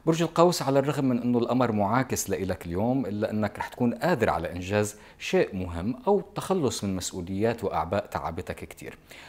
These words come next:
اليوم أنت عم تلاحظ كل شيء بدقة وعم تعالج كل المواضيع بحرفية عالية. برج الجدي، أنت كمان من الأبراج الترابية المحظوظة اليوم، رح تعرف فرصة لتنمية أعمالك ومشاريعك. ممكن تتاح لإلك كمان اليوم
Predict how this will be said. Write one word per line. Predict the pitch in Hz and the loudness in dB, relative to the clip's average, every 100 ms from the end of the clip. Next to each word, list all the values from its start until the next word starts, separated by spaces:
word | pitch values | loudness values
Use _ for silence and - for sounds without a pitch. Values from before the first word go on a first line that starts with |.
| - 104 | -12 0
اليوم | 113 | 0
أنت | 110 - | 2 2
عم | 87 | 2
تلاحظ | - 107 - 87 - | 0 -2 -2 -10 -8
كل | 139 | -8
شيء | - - | -6 -8
بدقة | 78 78 - - 104 | -8 -8 -8 -4 -2
وعم | 143 101 76 | 0 -2 -4
تعالج | - - 123 98 - - - | -10 -6 -4 -4 -6 -12 -6
كل | 202 | -2
المواضيع | 123 87 80 78 120 | -2 -2 -6 -4 -4
بحرفية | 85 82 95 85 - 92 | -4 -8 -8 -8 -8 -8
عالية. | 147 - - - - _ - - - - | -8 -10 -16 -20 -20 _ 6 6 6 4
برج | 180 170 | 0 2
الجدي، | 156 165 147 143 | 2 4 6 4
أنت | 139 | 2
كمان | 135 135 135 135 | 0 2 4 4
من | 120 113 | 2 0
الأبراج | 113 104 127 123 | -2 2 0 0
الترابية | - 113 113 120 | 0 2 4 2
المحظوظة | 101 92 - 113 117 98 | 2 0 -2 -2 -2 -2
اليوم، | 87 98 123 | -2 -2 -2
رح | - | -2
تعرف | - 95 92 | -2 -2 -2
فرصة | - 110 - 101 | -6 -6 -4 -4
لتنمية | 85 113 113 98 - | -2 0 0 -2 -4
أعمالك | 73 85 104 98 - | -4 -2 -2 -4 -4
ومشاريعك. | 90 92 85 - 78 67 117 131 | -4 -4 -4 -8 -10 -12 -12 -8
ممكن | 160 156 147 | -6 -4 -4
تتاح | 131 143 - | -2 -4 -4
لإلك | 101 101 92 | -6 -4 -6
كمان | - 90 95 | -6 -6 -6
اليوم | 85 90 95 | -4 -4 -6